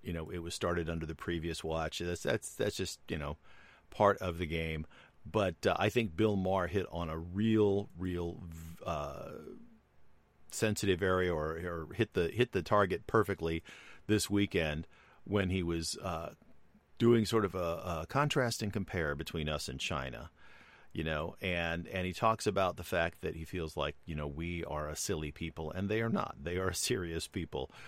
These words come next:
in general. I mean, we spend time arguing back and forth while they build things. Uh, you know, to quote him, he says, "You know who doesn't care about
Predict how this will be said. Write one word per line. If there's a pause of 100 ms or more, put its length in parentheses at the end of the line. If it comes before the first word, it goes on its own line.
(160)
in
general.
I
mean,
we
spend
time
arguing
back
and
forth
while
they
build
things. (480)
Uh, (420)
you
know,
to
quote
him,
he
says,
"You
know
who
doesn't
care
about